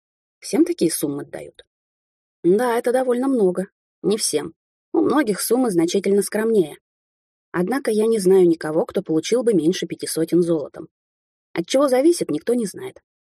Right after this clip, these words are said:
развел руками Кай, но со стула не свалился. Так и продолжил раскачиваться. «Все то, что дала тебе система, это очень нужные вещи в этом мире. Многие жители копят на эти вещи годами. Эти вещи нельзя украсть или отобрать силой,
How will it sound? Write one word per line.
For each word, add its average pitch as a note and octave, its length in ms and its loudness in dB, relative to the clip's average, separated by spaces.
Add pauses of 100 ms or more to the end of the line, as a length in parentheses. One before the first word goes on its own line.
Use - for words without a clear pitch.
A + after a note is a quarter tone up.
(240)
развел D#3+ 380 0
руками D3+ 300 -4
Кай, C4+ 300 -2 (240)
но F#3 220 2
со D4 140 -2
стула D#3+ 280 -2
не E3 100 4
свалился. E3+ 560 -4 (420)
Так C#4 180 -2
и E4+ 40 0
продолжил E3 480 -4
раскачиваться. - 760 -10 (560)
«Все F#3 200 0
то, A3 140 2
что F#3+ 180 -6
дала F3 280 0
тебе E3+ 220 -6
система, A#3+ 560 -4 (160)
это F#3+ 240 0
очень F3+ 300 2
нужные E3 420 2
вещи D#3 340 -4
в C3 40 -12
этом D3 300 -6
мире. C#3 280 -8 (580)
Многие F3 400 4
жители F3 340 -2
копят A3 360 -4
на D3 120 -4
эти D#3+ 140 -6
вещи G3+ 300 -4
годами. D#3+ 520 -6 (420)
Эти C4+ 180 -2
вещи C4 260 0
нельзя C4 340 0
украсть G3 400 -2
или D#3 80 -2
отобрать D#3 400 -8
силой, E3+ 420 -4